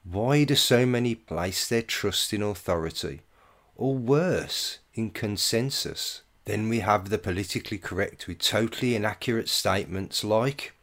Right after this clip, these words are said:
"All men are equal." This is so ridiculous and so far removed from the truth. Yet how many times do you hear these nonsense phrases bandied about loosely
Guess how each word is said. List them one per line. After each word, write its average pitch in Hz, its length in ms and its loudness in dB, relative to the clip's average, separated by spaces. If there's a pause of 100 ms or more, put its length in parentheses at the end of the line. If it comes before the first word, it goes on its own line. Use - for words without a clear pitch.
(160)
"All 80 240 -2
men 104 240 2
are 127 240 6
equal." 117 480 2 (300)
This - 400 -2
is 87 240 -4
so 110 320 4
ridiculous 104 1120 0
and 98 180 -2
so 131 360 4
far 127 340 2
removed 127 560 2
from 104 240 0
the 110 80 -2
truth. - 720 0 (160)
Yet - 220 -4
how 113 220 4
many 156 260 4
times 87 500 0
do 110 60 0
you 104 100 2
hear 92 360 0
these 90 260 -2
nonsense 92 580 -2
phrases 82 560 -4
bandied 78 420 -2
about 131 320 0
loosely 101 840 0